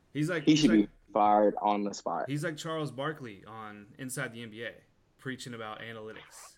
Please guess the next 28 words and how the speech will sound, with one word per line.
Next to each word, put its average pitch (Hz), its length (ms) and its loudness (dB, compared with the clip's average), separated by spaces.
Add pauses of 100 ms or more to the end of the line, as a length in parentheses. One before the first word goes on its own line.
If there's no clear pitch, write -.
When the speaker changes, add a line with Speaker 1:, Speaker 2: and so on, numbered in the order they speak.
(160)
Speaker 1:
You 101 120 -20
know, 101 140 -14
it's 101 140 -18
like, 107 240 -14 (600)
it's - 160 -18
two 185 140 -10
thousand 151 240 -8
nineteen, 113 440 -14
man. 95 300 -20
Like, 95 240 -20 (1600)
it's, 117 300 -16
it's 131 160 -14
incredible 135 560 -12
that, 101 220 -16 (180)
that 117 160 -16
he 117 160 -18
has 110 260 -14
this 101 140 -20
stance. - 600 -20 (440)
And, 98 420 -16 (1500)
I 127 40 -10
mean, 127 240 -8 (500)
him 170 220 -10
as 147 120 -8
a 143 40 -12
coach 131 460 -10
and 110 140 -16
his 113 320 -16